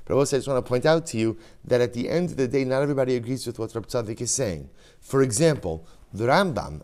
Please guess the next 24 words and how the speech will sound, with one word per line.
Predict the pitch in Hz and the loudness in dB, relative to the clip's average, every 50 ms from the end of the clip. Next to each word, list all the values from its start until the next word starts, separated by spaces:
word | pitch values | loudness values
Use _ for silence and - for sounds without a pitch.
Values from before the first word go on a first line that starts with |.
| - - | -14 -12
brings | 87 101 120 139 143 135 117 | -4 -2 0 0 0 0 0
down | 127 123 123 | -2 -2 -2
in | 120 113 | -2 -2
Hilchos | 113 110 110 - 131 143 131 127 | -2 -4 -4 -2 -2 -2 0 4
Deos | 156 170 160 120 92 95 92 - - - - - - - - - - - - | 6 6 6 6 4 2 0 -4 -6 -6 -8 -12 -20 -20 -20 -20 -20 -4 -2
that | 139 139 131 | -2 0 2
there | - 143 139 | 2 2 2
are | 131 | 2
certain | - - - - 165 165 165 - 147 156 160 | 0 0 2 4 2 2 2 -2 -6 -8 -8
midos | - - 135 127 123 120 117 123 123 131 127 - - | -8 -8 -6 -4 -4 -2 0 0 0 0 -2 -4 -2
that | 131 123 | -2 -2
a | 123 | -2
person | - - - 120 113 113 - 131 135 123 | -4 -4 -4 -4 -4 -2 -4 -8 -8 -6
should | - - - 135 | -6 -6 -4 -4
not | 127 120 104 101 95 95 - - | -6 -6 -6 -4 -6 -6 -8 -10
have, | - - - 151 170 175 139 104 - | -14 -16 -10 -6 -4 -4 -4 -4 -4
certain | - - - - 147 156 - 135 135 127 117 | -6 -6 -2 0 0 0 0 -2 -4 -4 -4
midos | 117 120 117 131 131 135 127 - | -4 -4 -2 -2 -2 -2 -2 -4
megunos. | 139 151 156 - - 196 165 110 80 78 78 - - - - - - - - - - - - | -4 -6 -4 -2 -2 0 0 0 -2 -2 -2 0 0 0 0 -4 -10 -16 -18 -18 -10 0 0
Amongst | 127 131 127 127 123 123 113 - - | 2 2 4 2 0 0 -2 -4 -4
them, | - 143 143 139 | -4 -4 -2 -2
the | 123 123 | -2 0
Rambam | 131 131 135 127 120 123 117 - | 0 -2 -2 -2 -4 -4 -4 -2
says, | - 110 98 117 151 147 - - - | 0 2 4 4 4 4 2 0 -2